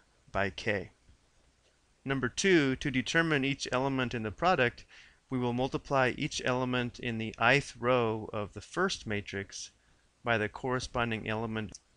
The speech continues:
in the jth column of the second matrix. Then we'll sum these products, and that will be the element A sub I j. And lastly, matrix multiplication is not commutative, so it's very important that we pay attention to the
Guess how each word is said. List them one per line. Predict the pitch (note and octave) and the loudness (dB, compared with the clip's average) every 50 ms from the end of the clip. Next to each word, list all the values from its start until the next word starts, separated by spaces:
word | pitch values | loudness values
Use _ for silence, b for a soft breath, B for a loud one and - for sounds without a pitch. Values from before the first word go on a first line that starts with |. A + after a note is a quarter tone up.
| _ | _
in | C3 B2+ B2 | -4 -2 0
the | A2+ A2 G#2 | 0 -2 0
jth | G2+ - B2 A#2+ C3 C#3 - - - | 0 2 4 4 4 2 0 -4 -10
column | - - D3+ D3+ D#3+ D#3 B2 A2 A2 G2 | -6 -2 0 0 2 2 0 -2 -2 -2
of | G2 G#2 G2 - | -2 -4 -4 -4
the | - G#2 | -6 -8
second | - - C#3+ C3 - A#2+ - - | -2 0 0 0 0 0 -4 -6
matrix. | G2+ G2 G2 - - - - _ - - - - b b b b b b b b - | -6 -6 -6 -8 -10 -14 -14 _ -14 -14 -14 -16 b b b b b b b b -4
Then | - C3+ C3 B2+ | -2 0 0 0
we'll | A#2 A2+ | -2 -2
sum | - - - - D3+ D3+ D3 D3 | -2 -2 0 2 2 2 2 0
these | C#3+ C#3+ C3+ C3 - | -2 -2 -4 -4 -6
products, | - - D#3+ E3 F#3 D3 A#2+ A2+ - - - - b b b b b b | -4 0 2 2 4 4 2 2 0 -4 -8 -8 b b b b b b
and | C3+ B2 A#2+ | -2 2 4
that | G#2+ | 4
will | A#2 A#2 A#2 | 4 2 2
be | B2 B2 | 0 -2
the | A2+ A2+ A2+ G#2 - | -2 -2 -2 0 2
element | A#2+ B2+ C3+ C3+ B2 A2+ G#2+ G#2+ G#2 - - - _ _ _ _ - | 2 2 2 0 0 0 -2 -2 -4 -6 -10 -12 _ _ _ _ 0
A | A#2+ A#2 A#2+ A#2 | 2 2 2 2
sub | A2 - - A2+ G#2+ G#2+ G#2 G2+ - - | 0 -2 -2 0 0 0 -2 -4 -6 -4
I | - G#2+ G#2+ G#2+ G#2 G#2 G#2 G#2 G#2 G#2 - _ _ _ _ _ - | 0 2 2 4 2 2 0 -2 -4 -8 -12 _ _ _ _ _ -6
j. | - G#2+ G2+ F#2+ F#2 F2+ G#2 - _ _ _ B B B B B B B - | -2 -2 -2 -2 -2 -6 -10 -16 _ _ _ B B B B B B B -4
And | - C3 B2 A#2+ | -2 0 2 4
lastly, | B2 C#3 D3+ - - C#3 B2+ B2 G#2 | 4 4 4 4 0 0 0 0 0
matrix | A#2+ C3+ C#3+ - F3+ - - | 2 0 2 2 0 -2 -2
multiplication | D#3 C#3+ C3+ - B2 - C3 C3 B2+ - - B2 | -4 -4 -4 -4 -4 -2 0 0 0 0 -2 -4
is | A2+ G#2+ - A#2+ | -4 -6 -4 -2
not | A#2+ B2 C3 B2+ - - | 0 2 2 0 0 -4
commutative, | - - D#3+ G3 G3+ F#3 - - A#2+ G#2 G#2 G2+ G2+ - B B B B B B | -8 -4 -2 0 0 0 0 0 0 0 -2 -2 -6 -12 B B B B B B
so | - - - B2+ | -12 -8 -6 -6
it's | A2+ - | -6 -4
very | - C3 C3 C#3 D3 C#3+ | -2 2 2 4 2 2
important | C3+ B2+ - - D3 C#3+ A2+ A2 | 0 -2 -2 -2 0 0 0 0
that | A#2+ A#2 | -2 -4
we | A2 G#2+ | -4 -6
pay | - - A#2+ A#2 | -4 -2 -2 -2
attention | A2+ - - C3 B2 - C#3 A#2+ | 0 0 -2 -2 -2 -2 -4 -6
to | - - A#2+ | -4 -6 -6
the | G#2 A2 G#2+ | -4 -6 -6